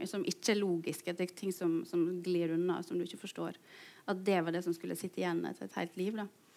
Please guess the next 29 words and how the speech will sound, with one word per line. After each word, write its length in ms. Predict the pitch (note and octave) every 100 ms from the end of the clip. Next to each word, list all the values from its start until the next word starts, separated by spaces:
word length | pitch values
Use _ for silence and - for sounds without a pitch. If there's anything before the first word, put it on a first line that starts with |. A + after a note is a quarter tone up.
| - - - -
Ehm, 600 | G3+ G#3 G#3 G#3 G3 G3 F#3+ - - - _ -
eh, 460 | - G#3+ G3 F#3+ F3+
som 180 | F#3 G3
jeg 100 | G3+
synes 160 | F#3+ F#3+
var 80 |
en, 140 | F3+ F3 -
en, 140 | F#3+ F3+
eh, 680 | F3+ F3 - - - - -
interessant 540 | G3 F#3+ G3 G3+ G3+ F3
og, 440 | E3 E3+ - F#2+
og 80 | F#3
spennende 480 | - F#3+ G3+ F#3+ F3+
og 60 |
sk-, 160 | - -
og 100 | F#3+
s-, 120 | G3
og 80 | G3
skummel 400 | - B3 G#3 E3+
tanke. 320 | F#3+ G#3+ G3+ - - - _ - _ _ _ _ - -
Ehm, 440 | G3 F#3 F3+ F3+ -
så 160 | G#3+
jeg 80 | G#3+
tror 180 | C4+ B3
at, 160 | - - - - - - - -
eh, 320 | - G#3 G#3 G#3
Draumeskriver 720 | G#3+ A3 A#3 A3+ C#4 C4 G3 G#3
er 160 | B3
jo, 140 | A3